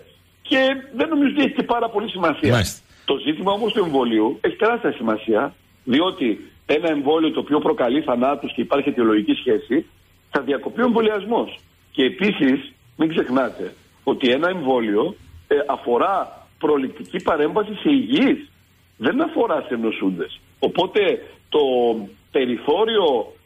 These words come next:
Speaker 1: αποδοχής παρενεργειών είναι πάρα, πάρα πολύ μικρότερο,
Speaker 2: Άρα λέτε
Speaker 1: διότι
Speaker 2: ότι,
Speaker 1: δεν είναι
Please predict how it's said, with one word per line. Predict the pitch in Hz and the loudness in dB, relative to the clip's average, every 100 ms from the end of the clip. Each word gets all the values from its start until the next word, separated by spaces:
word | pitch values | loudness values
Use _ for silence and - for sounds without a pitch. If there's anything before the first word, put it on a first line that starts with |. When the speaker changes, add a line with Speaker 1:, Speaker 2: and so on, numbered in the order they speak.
| _ | _
Speaker 1:
αποδοχής | 143 - 139 117 120 - 180 214 139 | -4 -2 -2 0 -2 0 2 2 2
παρενεργειών | 143 127 120 113 101 107 101 160 - _ _ | 0 -2 -2 -4 0 2 2 0 -12 _ _
είναι | 180 208 | 0 0
πάρα, | 214 - 269 294 247 | 0 -4 -2 0 -2
πάρα | - 170 139 | 0 0 0
πολύ | - 123 117 | 0 -2 0
μικρότερο, | 113 101 107 - 101 156 110 120 | -2 0 0 2 2 2 4 2
Speaker 2:
Άρα | 147 143 | 2 2
λέτε | 139 156 | 2 2
Speaker 1:
διότι | 156 175 | 2 4
Speaker 2:
ότι, | 160 156 | 4 4
Speaker 1:
δεν | 156 349 | 2 0
είναι | 339 240 175 | -2 0 0